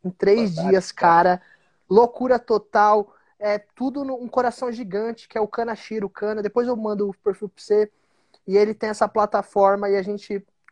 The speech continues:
Speaker 1: pôde, pôde conversar. Hoje essa plataforma, em duas semanas, já tá em mais de sessenta e dois países.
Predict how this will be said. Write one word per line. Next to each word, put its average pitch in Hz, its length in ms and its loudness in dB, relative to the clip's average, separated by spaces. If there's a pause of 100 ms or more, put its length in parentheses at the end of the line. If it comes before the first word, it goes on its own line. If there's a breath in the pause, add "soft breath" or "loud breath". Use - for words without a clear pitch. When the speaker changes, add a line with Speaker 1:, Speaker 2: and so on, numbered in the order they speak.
(140)
Speaker 1:
pôde, 208 320 0
pôde 196 220 0
conversar. 202 680 0
Hoje 226 200 4
essa 233 160 -4
plataforma, 226 640 -4
em 185 80 -8
duas 277 180 -4
semanas, 220 380 -6
já 202 120 -6
tá 220 140 -10
em 220 40 -10
mais 226 180 -6
de - 60 -20
sessenta 226 360 -14
e 202 120 -10
dois 196 280 2
países. 190 600 -2